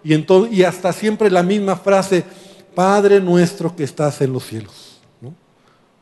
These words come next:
O Señor de misericordia. O Señor, o sea, yo no sé cuál sea tu, tu como muletilla. Si, si te, sin darte cuenta,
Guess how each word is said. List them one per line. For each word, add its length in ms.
O 100
Señor 360
de 80
misericordia. 720
O 80
Señor, 420
o 100
sea, 120
yo 100
no 120
sé 160
cuál 200
sea 320
tu, 320
tu 400
como 640
muletilla. 680
Si, 320
si 140
te, 240
sin 260
darte 380
cuenta, 560